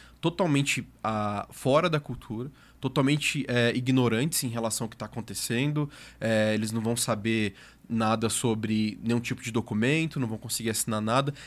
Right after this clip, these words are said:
então eles vão ser totalmente dependentes de quem tem o poder sobre a vida deles. Então, esse tipo de iniciativa acabou ali culminando em mil oitocentos e oitenta e oito, que as pessoas pretas, boa parte da população que ainda tava escravizada,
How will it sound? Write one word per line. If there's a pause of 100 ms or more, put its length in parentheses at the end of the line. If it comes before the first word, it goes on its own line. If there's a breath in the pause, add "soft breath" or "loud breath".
(100 loud breath)
então
eles
vão
ser
totalmente
dependentes (300 loud breath)
de
quem
tem
o
poder (160)
sobre
a
vida
deles.
Então, (480 loud breath)
esse
tipo
de
iniciativa
acabou
ali
culminando
em (260 loud breath)
mil
oitocentos
e
oitenta
e
oito, (280 loud breath)
que
as
pessoas
pretas,
boa
parte
da
população
que
ainda
tava
escravizada,